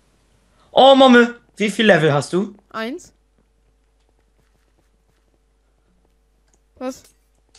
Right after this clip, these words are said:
Speaker 1: Ich hatte auch zwei.
Speaker 2: Wo bist du eins gekommen?
Speaker 1: Nö.
Speaker 2: Ich schon.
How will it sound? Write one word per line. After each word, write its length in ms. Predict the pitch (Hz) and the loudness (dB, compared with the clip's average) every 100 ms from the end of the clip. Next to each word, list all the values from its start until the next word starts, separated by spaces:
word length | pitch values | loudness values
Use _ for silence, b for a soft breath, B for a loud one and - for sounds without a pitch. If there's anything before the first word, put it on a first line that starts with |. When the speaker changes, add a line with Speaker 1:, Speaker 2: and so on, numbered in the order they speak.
| _ _ _ _ | _ _ _ _
Speaker 1:
Ich 120 | - 147 | -16 -12
hatte 180 | 135 | -8
auch 140 | 127 135 | -6 -8
zwei. 380 | - 110 117 113 _ _ _ _ _ _ _ _ _ _ _ _ _ _ _ _ | -12 -14 -12 -14 _ _ _ _ _ _ _ _ _ _ _ _ _ _ _ _
Speaker 2:
Wo 80 | 208 | -18
bist 140 | 220 | -14
du 60 | 165 | -14
eins 220 | 214 220 | -14 -16
gekommen? 340 | 214 240 262 381 _ _ _ _ _ _ | -18 -16 -16 -18 _ _ _ _ _ _
Speaker 1:
Nö. 300 | 127 123 107 104 _ _ _ _ _ _ _ _ | -10 -8 -10 -14 _ _ _ _ _ _ _ _
Speaker 2:
Ich 160 | 214 - | -20 -20
schon. 200 | 202 | -20